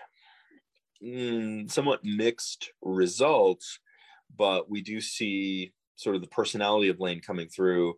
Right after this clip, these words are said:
Uh, seven Confederate soldiers that are captured, uh,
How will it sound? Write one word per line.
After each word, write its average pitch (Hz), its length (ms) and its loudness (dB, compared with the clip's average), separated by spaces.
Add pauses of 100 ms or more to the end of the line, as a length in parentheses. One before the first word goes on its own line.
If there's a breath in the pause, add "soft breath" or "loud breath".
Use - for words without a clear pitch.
(500 loud breath)
Uh, 85 240 0 (140)
seven 110 360 0
Confederate 95 480 -4
soldiers 92 440 -2
that 87 100 -8
are 82 60 -10
captured, 87 680 -2 (960 soft breath)
uh, 85 360 -2